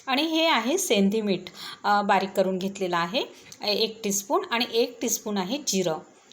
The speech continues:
त्यासोबतच आपण आठ ते दहा पानं कढीपत्त्याचे घेतलेले आहे, त्यामुळे आपल्या ह्या खिचडीचा खूप स्वाद वाढणार आहे. आणि महत्त्वाचं इन्ग्रेडियंट्स म्हणजे एक, अ, चम्मच म्हणजे एक, अ, टीस्पून आपण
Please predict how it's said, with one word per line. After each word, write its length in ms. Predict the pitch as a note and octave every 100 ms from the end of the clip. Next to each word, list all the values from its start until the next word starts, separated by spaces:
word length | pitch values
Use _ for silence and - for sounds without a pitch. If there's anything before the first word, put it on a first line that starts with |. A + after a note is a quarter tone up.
| - - - _
त्यासोबतच 600 | D4 D#4+ F4 E4 E4+ D#4+
आपण 380 | D4+ D4+ D#4 E4 - -
आठ 280 | A#3 A#3+
ते 60 | D4
दहा 280 | B3 A3+ C4
पानं 340 | C4 A#3 B3 C4 - -
कढीपत्त्याचे 580 | A3 G#3+ A3 A3 G#3+ A#3+
घेतलेले 420 | A3 A3 G#3 G3+
आहे, 300 | F#3+ F#3 D4+
त्यामुळे 600 | - - - A#3 G#3+ A3
आपल्या 500 | G#3+ G#3 G#3+ G#3+ G#3 -
ह्या 200 | G3+ A#3 G#3+
खिचडीचा 500 | G#3+ G3 F#3 G3 B3+
खूप 300 | C#4 - B4
स्वाद 340 | - A#3 F#3+
वाढणार 380 | F3 E3 D#3+ D#3
आहे. 280 | D3+ D3+ D#3 - - - - -
आणि 400 | A#3+ D#4 E4 D#4+ -
महत्त्वाचं 600 | A3 G3+ B3 D4+ D4 D#4+
इन्ग्रेडियंट्स 800 | C4+ A3+ A3 B3+ B3+ B3 B3+ -
म्हणजे 260 | A#3+ G#3+ B3+
एक, 460 | B3 C#4 E4 -
अ, 300 | B3+ A#3 A3
चम्मच 560 | G#3 A3+ G#3 G#3+ C4 - - -
म्हणजे 200 | A#3+ A#3
एक, 340 | B3+ B3 B3+ A#3+
अ, 120 | A3+
टीस्पून 500 | G#3 C#4 - - D#4
आपण 280 | A3 G3+